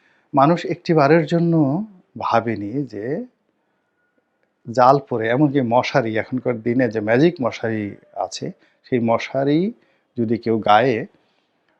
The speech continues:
আম, মানে সে পরিধান করে, তবু তার লজ্জা নিবারণ করা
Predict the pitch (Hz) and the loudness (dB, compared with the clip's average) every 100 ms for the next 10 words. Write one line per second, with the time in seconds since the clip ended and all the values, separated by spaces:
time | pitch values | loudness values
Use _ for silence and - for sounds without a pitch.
0 | _ - - 107 - _ 117 107 101 92 | _ -12 -12 -12 -16 _ -16 -14 -14 -16
1 | 90 - - 135 143 120 127 107 101 139 | -18 -20 -4 0 2 0 -2 -4 -8 -8
2 | - 113 117 107 101 101 107 104 95 98 | -8 -6 -4 -4 -4 -4 -6 -6 -6 -8
3 | 98 98 113 | -10 -4 -2